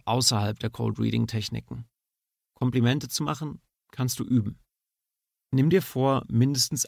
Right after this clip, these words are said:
einmal pro Tag eines zu verteilen. Dabei ist wichtig, dass du das Kompliment ernst meinst. Dein Gegenüber wird merken, falls du dir einfach irgendwas aus den Fingern saugst. Das wirkt sofort falsch.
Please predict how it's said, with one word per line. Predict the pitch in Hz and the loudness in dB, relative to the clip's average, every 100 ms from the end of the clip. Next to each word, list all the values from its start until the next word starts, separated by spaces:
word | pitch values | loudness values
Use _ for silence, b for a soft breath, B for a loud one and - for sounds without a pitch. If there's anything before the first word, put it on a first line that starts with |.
| - | 0
einmal | 120 160 175 | 2 2 0
pro | - 156 | -4 -6
Tag | - 117 131 - _ | 0 0 0 -6 _
eines | 107 104 110 - | -4 -2 -2 -4
zu | 113 | -8
verteilen. | - 123 - 127 - - - _ _ _ _ _ _ _ _ | -6 -6 -6 -6 -6 -12 -16 _ _ _ _ _ _ _ _
Dabei | 127 117 | 0 2
ist | - - 104 | 0 0 0
wichtig, | 104 - 151 165 - _ _ - | 0 0 -2 -2 -6 _ _ -4
dass | 120 - | -4 0
du | |
das | 123 - | -2 -2
Kompliment | 127 120 131 110 110 - - | -2 0 2 2 2 -2 0
ernst | 120 113 - | 2 2 -2
meinst. | 110 - - - - _ _ _ _ _ _ _ _ 135 | -8 -8 -10 -16 -16 _ _ _ _ _ _ _ _ -2
Dein | 131 | 2
Gegenüber | 117 131 - 156 143 | 2 2 2 2 0
wird | 143 | 2
merken, | 117 113 110 110 - 110 - | 4 4 4 0 -6 -10 -12
falls | - 120 117 | -4 -2 -2
du | 123 | -2
dir | 120 | -2
einfach | - 117 117 120 110 - 123 | 2 0 0 -2 -4 -6 0
irgendwas | 120 117 110 107 107 | 2 2 0 -2 -4
aus | - 110 - | -4 -6 -4
den | 110 | -4
Fingern | 127 120 104 | -2 0 -2
saugst. | 104 - - - - _ _ _ _ _ _ | -4 -8 -8 -10 -12 _ _ _ _ _ _
Das | 120 107 | -4 0
wirkt | 117 117 - | 0 -2 -6
sofort | - 113 - | -6 -6 -6
falsch. | - - - - | -10 -12 -10 -12